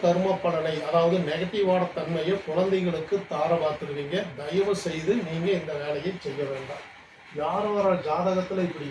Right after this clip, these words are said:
இருக்கோ, அவங்க தயவு செய்து இது பண்ணக்கூடாது. ரெண்டாவது, யாராவது தண்ணி அடிக்கிறவங்களா இருக்கிறாங்க அப்படின்னா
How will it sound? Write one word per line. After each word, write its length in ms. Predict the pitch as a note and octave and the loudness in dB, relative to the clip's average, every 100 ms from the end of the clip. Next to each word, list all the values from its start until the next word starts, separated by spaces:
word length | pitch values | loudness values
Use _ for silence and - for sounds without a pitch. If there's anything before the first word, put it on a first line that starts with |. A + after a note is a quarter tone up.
| C#3+ | -4
இருக்கோ, 300 | F3+ F3 G#3 A3+ | -2 0 0 0
அவங்க 440 | C#3+ D#3+ F3 F3 A3+ C#3+ | -2 0 0 0 -2 -2
தயவு 320 | C#3 F#3+ G3 | 0 0 0
செய்து 340 | F3+ E3+ F3 A#3 | 0 0 0 0
இது 160 | F3+ D3+ | -2 -4
பண்ணக்கூடாது. 580 | C#3 D#3 D3+ C3+ C3+ - - - - - - - - | -6 -6 -4 -4 -4 -6 -12 -20 -20 -20 -20 -20 -10
ரெண்டாவது, 600 | D#3+ A3 A3 G3+ E3 G#3 A3+ E3 | -6 -2 0 2 0 -2 -2 -4
யாராவது 500 | D3 F3+ G3 G#3 G3 | -4 0 0 0 0
தண்ணி 240 | F3 F3 F3+ | -2 2 2
அடிக்கிறவங்களா 520 | F3 - E3+ E3+ E3+ E3 | 2 4 4 4 4 4
இருக்கிறாங்க 440 | D3+ C#3 D3+ D3 E3+ | 0 -4 -4 0 0
அப்படின்னா 380 | D3+ C#3 B2+ C#3+ | 0 -2 -4 -4